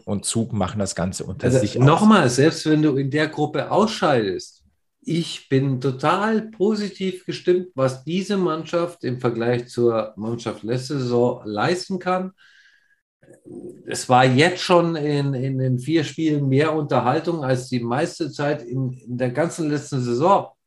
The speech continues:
Speaker 2: Aber trotzdem gibt's halt noch den einen oder anderen Punkt, wo ich sagen muss, Leute.
Speaker 1: Ja, wir sind ja auch erst am Saisonanfang, ne? Also das ist ja nicht
Speaker 2: Ja,
Speaker 1: so, dass
Speaker 2: aber
Speaker 1: sich dann
Speaker 2: das
Speaker 1: noch
Speaker 2: wird
Speaker 1: gewisse
Speaker 2: ja in
Speaker 1: Dinge
Speaker 2: der
Speaker 1: tun
Speaker 2: Saison
Speaker 1: können.
Speaker 2: nicht besser. Also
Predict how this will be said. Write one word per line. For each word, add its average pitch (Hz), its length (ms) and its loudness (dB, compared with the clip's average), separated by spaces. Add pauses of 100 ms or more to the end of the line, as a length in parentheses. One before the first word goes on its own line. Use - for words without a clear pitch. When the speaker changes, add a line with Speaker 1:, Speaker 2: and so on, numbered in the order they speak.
(420)
Speaker 2:
Aber 127 500 4 (120)
trotzdem 127 460 -2
gibt's 127 260 -2
halt 139 180 4
noch 127 120 -2
den 120 200 -2
einen 110 300 0
oder 120 240 0
anderen 123 300 2
Punkt, 143 280 -2
wo 123 100 2
ich 117 120 0
sagen 101 300 -4
muss, 127 460 0 (1040)
Leute. 147 580 2 (1800)
Speaker 1:
Ja, 135 120 4
wir 143 60 8
sind 170 140 6
ja 196 80 8
auch 190 80 6
erst 196 140 4
am 185 80 4
Saisonanfang, 170 720 0 (180)
ne? 147 140 2
Also 185 240 4
das 175 140 4
ist 202 120 0
ja 196 80 6
nicht 185 120 6
Speaker 2:
Ja, - 100 8
Speaker 1:
so, - 60 6
dass 160 160 6
Speaker 2:
aber 135 80 6
Speaker 1:
sich 131 80 4
dann 135 100 6
Speaker 2:
das - 80 6
Speaker 1:
noch - 60 2
Speaker 2:
wird 143 80 4
Speaker 1:
gewisse 170 140 6
Speaker 2:
ja 135 60 8
in 131 60 6
Speaker 1:
Dinge 135 160 8
Speaker 2:
der 131 80 8
Speaker 1:
tun 123 140 6
Speaker 2:
Saison 135 180 6
Speaker 1:
können. 120 120 4
Speaker 2:
nicht 104 140 0
besser. 110 300 0
Also 104 240 0